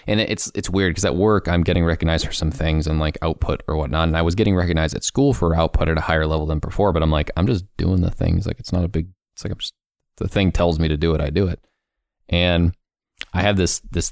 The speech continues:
theory that I just came up with. And I, I, I don't know if it's a theory. I think it's more like a, a,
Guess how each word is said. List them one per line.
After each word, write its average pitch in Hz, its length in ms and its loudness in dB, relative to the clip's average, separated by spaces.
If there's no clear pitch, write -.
theory 80 380 0
that 80 160 -2
I 80 60 0
just 80 200 -4
came 80 220 -2
up - 140 -8
with. - 140 -6
And 71 120 -2
I, 76 60 -2
I, - 60 -2
I 104 40 0
don't 120 80 4
know 131 60 2
if 113 40 0
it's - 100 0
a 98 60 0
theory. 101 480 2
I - 80 -2
think 98 140 2
it's 98 100 -2
more 92 140 2
like 85 160 0
a, 78 160 -2
a, - 80 -2